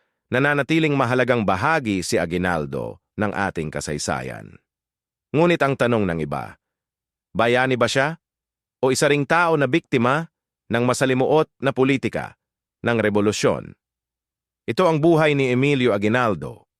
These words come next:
isang lider na hinahangaan ngunit hindi rin nakaligtas sa intriga.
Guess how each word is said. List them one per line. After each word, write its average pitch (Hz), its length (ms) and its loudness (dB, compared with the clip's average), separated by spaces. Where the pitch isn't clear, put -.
isang 151 300 2
lider 120 500 2
na 123 80 -2
hinahangaan 107 960 -2
ngunit 117 380 0
hindi 127 260 2
rin 135 160 2
nakaligtas 113 640 -2
sa 120 80 0
intriga. 110 720 -4